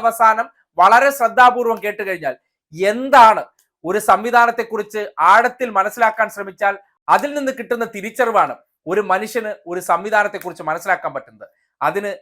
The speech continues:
ആഴത്തിലുള്ള ചിന്ത ഉണ്ടാകണമെന്നുണ്ടെങ്കിൽ നല്ലപോലെ വായനാശീലം ഉണ്ടായിരിക്കണം.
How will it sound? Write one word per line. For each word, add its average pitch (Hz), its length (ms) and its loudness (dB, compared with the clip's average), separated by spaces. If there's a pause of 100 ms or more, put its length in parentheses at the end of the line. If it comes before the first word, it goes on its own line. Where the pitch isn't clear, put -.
(240)
ആഴത്തിലുള്ള 220 460 0 (100)
ചിന്ത 202 200 -10
ഉണ്ടാകണമെന്നുണ്ടെങ്കിൽ 190 880 -6 (320)
നല്ലപോലെ 208 580 -2 (100)
വായനാശീലം 190 720 0
ഉണ്ടായിരിക്കണം. 113 400 -16